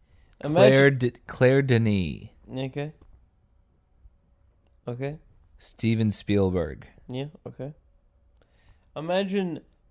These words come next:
Speaker 2: Paul Schrader
Speaker 1: Paul Schrader.
Speaker 2: took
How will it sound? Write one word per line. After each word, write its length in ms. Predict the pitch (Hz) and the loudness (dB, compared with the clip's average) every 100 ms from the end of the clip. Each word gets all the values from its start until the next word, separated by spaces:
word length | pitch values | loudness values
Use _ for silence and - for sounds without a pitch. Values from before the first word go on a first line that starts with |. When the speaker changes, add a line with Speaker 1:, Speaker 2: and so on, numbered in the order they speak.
| _ - | _ -14
Speaker 2:
Paul 320 | - 202 196 | -4 0 0
Schrader 1120 | - - - 98 117 127 135 127 90 78 62 - | -2 -16 -18 -12 -8 -4 -4 -6 -10 -16 -16 -2
Speaker 1:
Paul 220 | 104 101 | 2 2
Schrader. 540 | - 90 90 87 82 - _ _ _ _ _ _ _ _ - | 0 -2 -2 -4 -6 -12 _ _ _ _ _ _ _ _ -8
Speaker 2:
took 300 | 147 131 | -6 -6